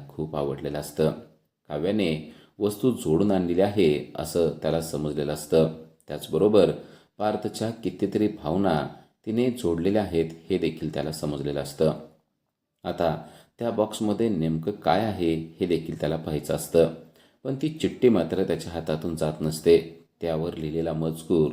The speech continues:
तो सतत वाचत असतो, कारण फिस्करणारी मांजरसुद्धा वस्तू जोडून देऊ शकते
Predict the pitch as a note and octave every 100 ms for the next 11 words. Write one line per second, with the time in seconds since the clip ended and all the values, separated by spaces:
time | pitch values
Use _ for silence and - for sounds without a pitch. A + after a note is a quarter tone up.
0 | - E2+ - - D#2+ F#2+ F#2+ E2+ D2 -
1 | E2 D#2+ - E2 D#2+ - - _ _ _
2 | - A2+ A#2+ - F#2 - G2+ G2 G2 A2
3 | E2 D2+ D#2+ F#2+ G2 G#2+ G#2+ F2 E2 D#2+
4 | - - - B2 A#2+ D3+ - G#2 B2 A2+
5 | G#2+ A#2 A#2 - G#2+ F2+ E2 -